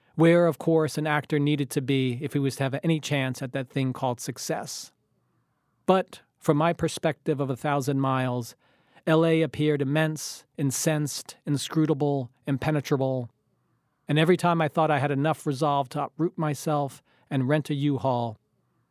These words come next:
I would quickly retreat into the soft, downy repetitiveness of my hometown with its low stakes, high livability,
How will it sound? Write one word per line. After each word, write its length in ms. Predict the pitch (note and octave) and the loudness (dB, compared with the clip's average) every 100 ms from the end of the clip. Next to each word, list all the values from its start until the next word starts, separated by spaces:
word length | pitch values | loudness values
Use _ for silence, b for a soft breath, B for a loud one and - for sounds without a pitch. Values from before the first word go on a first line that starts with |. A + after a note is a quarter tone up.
| _ D3 | _ 0
I 40 | |
would 180 | C3+ B2+ | 0 0
quickly 400 | - F#3 F3 E3 | -2 -2 0 0
retreat 480 | D3+ - D#3+ C#3+ C#3 | -2 -2 0 0 0
into 160 | C3+ | -4
the 120 | B2 C3 | -4 -4
soft, 520 | - C#3+ C#3 - D3 | 0 0 -2 -6 0
downy 380 | C#3 C#3 C#3 C3+ | 2 2 0 -2
repetitiveness 960 | B2 - C#3 B2+ B2 C3+ C3 - - | -4 -4 -2 -2 -2 -2 -2 -6 -14
of 120 | - B2+ | -6 -4
my 160 | B2 | -4
hometown 800 | A#2+ C#3+ C#3+ - C3+ B2+ A#2+ A#2+ - b b b | -2 -2 -2 -2 -2 0 -2 -4 -10 b b b
with 160 | - C3 | -2 -2
its 180 | B2 - | -2 0
low 200 | C#3+ D#3 | 0 0
stakes, 640 | - D3+ C3+ C3+ - - _ _ _ - | 0 -2 -2 -4 -10 -18 _ _ _ -6
high 260 | - D3 D3+ | 0 2 2
livability, 800 | D3 C#3 C3 C3+ B2 A#2 A2+ | 2 0 0 0 -2 -4 -6